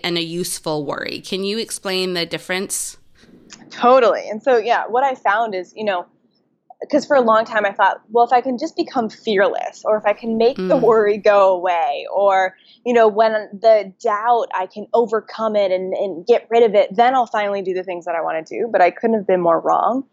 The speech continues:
Speaker 2: because we have evolved as a species to have fear and worry as this biological response to danger.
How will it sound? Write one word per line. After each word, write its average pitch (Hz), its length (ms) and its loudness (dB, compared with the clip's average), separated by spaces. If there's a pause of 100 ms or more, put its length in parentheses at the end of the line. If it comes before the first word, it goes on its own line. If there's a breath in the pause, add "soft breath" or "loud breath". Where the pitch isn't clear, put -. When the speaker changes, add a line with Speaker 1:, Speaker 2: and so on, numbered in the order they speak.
(280 soft breath)
Speaker 2:
because 226 320 4
we 240 220 2
have 240 180 0
evolved 185 420 2
as 180 120 -4
a 175 60 -6
species 175 800 -2 (120)
to 240 160 0
have 190 360 0
fear 175 400 0
and 190 260 -2
worry 160 500 0 (360 loud breath)
as 185 220 2
this 196 160 2
biological 180 760 0
response 202 500 -4
to 247 100 0
danger. 302 520 2